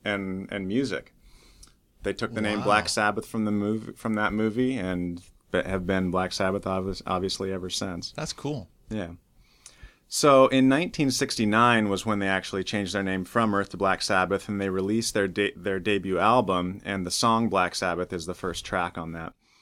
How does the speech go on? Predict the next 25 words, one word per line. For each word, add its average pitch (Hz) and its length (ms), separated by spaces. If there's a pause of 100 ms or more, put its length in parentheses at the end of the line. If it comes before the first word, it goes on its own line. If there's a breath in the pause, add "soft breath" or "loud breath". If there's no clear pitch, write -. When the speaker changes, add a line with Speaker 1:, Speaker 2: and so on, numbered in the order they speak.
(440 soft breath)
Speaker 1:
Um, 104 360
now, 110 440
one 175 280
thing 147 280
that's 120 160
interesting 117 500
to 104 80
keep 117 240
in 104 100
mind 98 300
about 87 300
these 90 180
guys 87 320
as 87 140
they 101 100
were 95 100
formulating 92 760
who 98 160
they 90 120
were 92 260
and 90 140
their 85 120
approach 92 420
to 85 80
music 90 460